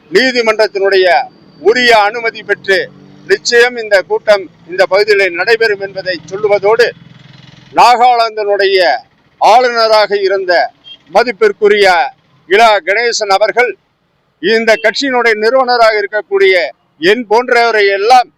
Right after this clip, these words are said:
அன்றைய தினத்திலே அடல் பிகாரி வாஜ்பாய் அவர்களையும் எல் கே அத்வானி போன்றவர்களிடத்திலே நெருக்கத்தை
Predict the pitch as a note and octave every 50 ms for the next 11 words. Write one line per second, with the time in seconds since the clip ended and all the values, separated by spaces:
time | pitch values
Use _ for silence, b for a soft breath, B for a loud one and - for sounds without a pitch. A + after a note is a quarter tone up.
0 | _ _ _ _ _ _ _ - D3 F#3 A3+ A#3+ A#3+ A#3 A3 G3 F#3 G#3+ A3+ A#3
1 | A#3 F#3+ - G#3 G3+ G#3 G3 E3+ C3 - _ _ _ _ _ _ _ _ _ _
2 | _ _ _ _ - D#3 G3+ B3+ C4+ C4+ A#3+ A#3+ A3+ F#3+ A3 A#3 A3+ G3+ G3 F#3
3 | F3 G#3+ B3+ C4+ - - - A#3+ A#3 G#3+ G#3+ G#3 G#3+ G3+ G3+ G3+ G3+ G3 G3+ F#3+
4 | E3+ C3+ _ _ _ _ _ _ _ _ _ _ - D#3+ A3 B3+ A#3+ - B3+ A#3+
5 | A3 F3 F3 G3 G#3 A3+ C#4 C#4+ C#4 C4 B3+ A3+ G#3+ A#3+ A#3+ A#3 A#3 G#3+ G#3 G#3+
6 | G#3+ G#3 G3 - G3+ G3 G3 G3 F#3 E3 C3 _ _ _ _ _ _ _ - D3+
7 | G3+ B3 C#4 B3+ - B3 A3 - A3+ G#3+